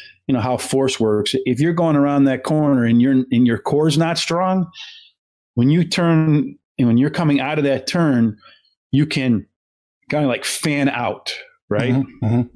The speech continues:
Speaker 1: Because your momentum is gonna carry you out and up the track. And some horses, I've seen good horses that have never run on an inner turf course before,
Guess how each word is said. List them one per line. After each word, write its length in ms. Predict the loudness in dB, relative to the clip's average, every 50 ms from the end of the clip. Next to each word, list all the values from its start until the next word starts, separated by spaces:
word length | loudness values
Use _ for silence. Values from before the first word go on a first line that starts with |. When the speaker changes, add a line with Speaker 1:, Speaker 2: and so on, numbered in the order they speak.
| _ _ _ _ _ _ _ _ _ _ _ _ _ _ _ -20 -20 -20 -14 -10
Speaker 1:
Because 240 | -6 -2 -2 0
your 100 | 2 2
momentum 420 | 2 4 4 2 2 2 2 2 2
is 100 | 0 0
gonna 180 | 0 -2 -2
carry 380 | -4 -4 -4 -2 0 2 2 2
you 220 | 2 2 0 -2 -4
out 240 | -4 -2 -2 -2 -2 -2
and 100 | -4 -2 -2
up 200 | -4 -4 -4 -4 -8
the 60 | -10 -10
track. 540 | -6 -6 -6 -6 -6 -8 -14 -18 -20 -20 -18 -20 -20 -20 -18 -18 -20 -20 -20 _ _ _ _ _
And 480 | -4 -2 0 0 0 0 0 -2 -4 -4
some 220 | -2 0 2 2 2
horses, 400 | 2 2 2 0 0 0 0 0
I've 140 | 0 0
seen 220 | 0 0 0 2 2
good 160 | 2 2 2
horses 440 | 2 2 2 0 0 0 0 0 2
that 120 | 0 0
have 80 | 2 2
never 260 | 2 2 2 2 2
run 300 | 2 0 2 2 2 0
on 220 | 0 0 0 0
an 80 | 0 0
inner 260 | 2 2 2 2 2
turf 280 | 0 -2 -2 -2 -2 -2
course 260 | -2 -2 -2 -2 -2
before, 520 | -4 -6 -4 -2 -2 0 0 0 -2 -4